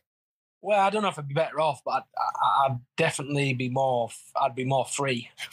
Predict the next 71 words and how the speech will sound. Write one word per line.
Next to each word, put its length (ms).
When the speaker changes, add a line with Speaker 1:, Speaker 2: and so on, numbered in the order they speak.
Speaker 2:
You'd 140
have 220
more 100
fun. 340
<laughs> 0
Speaker 1:
Yeah. 260
Speaker 2:
Good 180
deal. 180
Callum, 360
man, 240
thank 180
you 80
so 160
much, 240
man. 180
I 100
tell 140
you 80
what, 140
we 120
will, 260
we 100
will 140
definitely 440
be 60
pulling 280
for 140
you 60
this 220
week, 280
uh, 340
Speaker 1:
So, 120
Speaker 2:
there 80
at 80
the 60
Speaker 1:
yeah. 180
Speaker 2:
FedEx. 360
And, 340
uh, 320
g-, 80
good 240
luck 160
this 200
week 260
and, 260
and 100
good 140
luck 180
hopefully 300
next 260
week 160
and 80
then 100
moving 280
on 120
into 140
the 80
fall 240
series. 400
And 140
we 80
will, 200
uh, 140
we'll 120
definitely 320
talk 220
to 60
you 60
again 180
next 260
year. 200